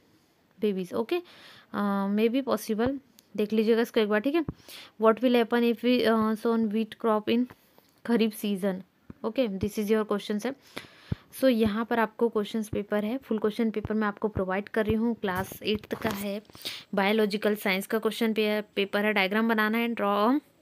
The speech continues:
label diagram of, ठीक है, इसमें आपको लेबल डायग्राम बनाना है, डिफरेंशिएट करना है, अ, जो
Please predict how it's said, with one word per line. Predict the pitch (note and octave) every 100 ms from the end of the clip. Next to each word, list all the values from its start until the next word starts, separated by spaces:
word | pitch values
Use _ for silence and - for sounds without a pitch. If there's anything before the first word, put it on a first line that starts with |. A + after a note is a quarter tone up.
| _ _ _ _ _ _ _ - - - - A3
label | A3 G#3+ A#3+ A3+
diagram | G#3 A3 A3+ B3 -
of, | G#3+ A3 A3+ C4 C#4+ D#4+ - - - - _ _ - _ _ _ - - _ - - -
ठीक | C#4
है, |
इसमें | C#4 A#3
आपको | A3 -
लेबल | G#3 G3+ G3 G#3
डायग्राम | G3+ G3+ G#3
बनाना | G#3 G3 G3+
है, |
डिफरेंशिएट | G3+ G3 G#3 G3+ A3 G#3
करना | - G3+ G2
है, | G#3 -
अ, | - - - - - - G3+ G3+
जो | G3+ G3+ G#3+